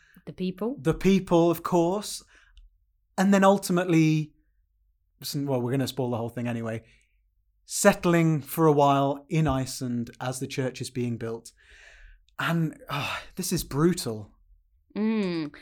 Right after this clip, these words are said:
Speaker 1: I mean, there's a lot to unpick here, isn't there? As you say, it's kind of a film of two halves. The first half, we have him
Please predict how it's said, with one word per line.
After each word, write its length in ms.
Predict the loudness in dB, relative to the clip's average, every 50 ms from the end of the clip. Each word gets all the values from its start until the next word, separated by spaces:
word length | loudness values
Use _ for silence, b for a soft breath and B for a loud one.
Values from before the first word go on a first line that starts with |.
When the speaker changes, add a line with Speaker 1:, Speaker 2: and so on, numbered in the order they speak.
| B B B B _ _ _ -2
Speaker 1:
I 80 | 0 2
mean, 160 | 2 2 0
there's 140 | 0 0 0
a 40 | 2
lot 240 | 2 2 2 0 -4
to 80 | -6
unpick 360 | -4 -4 -4 -4 -4 -6 -4
here, 220 | -4 -4 -2 -2 -2
isn't 240 | -2 -4 -6 -8 -6
there? 280 | -6 -6 -6 -6 -10 B B B B B
As 180 | -6 -4 -4 -4
you 120 | -6 -8
say, 480 | -6 -4 -4 -2 -2 -2 -4 -6 -10 _ _ _ _ _ _ _ _ _ -20 -20 _ _ -20 -20 -20 _ _ _
it's 160 | -8 -8 -6
kind 240 | 0 4 4 4 4
of 80 | 2 -2
a 40 |
film 260 | -4 -4 -2 -2 -2 -2
of 100 | -4 -4
two 160 | -4 -4 -2
halves. 380 | 0 0 0 0 -2 -4 -8
The 80 | -12 -6
first 300 | -2 0 0 0 0 0
half, 300 | 2 2 2 2 2 -2
we 140 | -6 -8 -6
have 280 | -4 -2 -2 -2 -2
him 220 | -4 -4 -4 -6